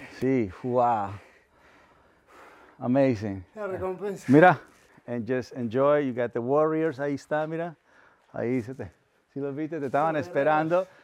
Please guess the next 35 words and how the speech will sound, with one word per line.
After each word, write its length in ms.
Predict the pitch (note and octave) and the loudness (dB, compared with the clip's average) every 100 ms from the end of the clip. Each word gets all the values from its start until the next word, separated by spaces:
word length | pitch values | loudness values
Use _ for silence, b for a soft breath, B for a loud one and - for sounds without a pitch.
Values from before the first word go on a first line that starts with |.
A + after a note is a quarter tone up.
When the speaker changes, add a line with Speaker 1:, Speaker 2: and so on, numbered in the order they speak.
| b | b
Speaker 1:
Te 80 | - | -8
estaban 380 | B2+ D3+ D#3 E3 | -2 2 2 2
esperando. 800 | D3 - D3 D#3 D#3+ E3 E3+ D3+ D#3+ A2 _ _ _ _ _ _ - A4 | -2 -2 0 0 0 -4 -8 -10 -20 -20 _ _ _ _ _ _ -20 -6
Eres 260 | C#3 D#3 | -4 -2
un 180 | D#3+ D3+ | -2 -2
guerrero. 600 | D3+ C#3+ D3+ D#3+ E3 F#3 - _ _ _ _ _ _ - | 0 2 2 2 0 -6 -18 _ _ _ _ _ _ -2
Y 120 | F#3+ | 0
eso 140 | F3+ | 2
es 20 | A#3+ | -2
lo 80 | |
que, 80 | G#3 | 0
lo 160 | F#3 C#3 | -2 -4
qui-, 140 | F#3 | -6
lo 120 | D#3+ | -6
que 120 | D#3 D3 | -6 -4
quiero 240 | F3 F#3 | -4 -4
que 80 | E3 | -4
la 80 | C3+ | -6
gente 560 | - E3+ C#3+ E3+ D#3+ | -8 -10 -6 -4 -4
sienta 420 | - F3+ F3 E3 | -6 -8 -6 -4
cuando 220 | D#3 C#3 A#2+ | -4 -4 -6
suba 220 | D#3 D#3 | -6 -4
en 40 | |
esta 220 | D3 - C3+ | -6 -6 -6
montaña, 540 | B2 A2+ E3+ D#3+ B2 | -6 -6 -6 -4 -6
¿no? 100 | B2+ | -8
Es 100 | C3 | -6
una, 140 | C#3+ | -6
un 160 | C#3+ C3 | -2 -2
reto, 400 | C#3 - E3+ C3 _ b b b b | -4 -4 -6 -6 _ b b b b
un 160 | D3 | -4
reto 560 | D3 D#3 D3+ E3+ E3+ E3+ C#3+ B2 - - B B B | -2 -2 -2 0 2 4 4 4 2 -8 B B B
muy 160 | D3+ D#3 | 8 10
natural. 520 | E3 D#3+ C3 D3+ A#2+ | 8 6 6 6 6
Speaker 2:
Qué, 520 | G#3 A3+ G3 D3+ B2+ | 8 10 10 8 6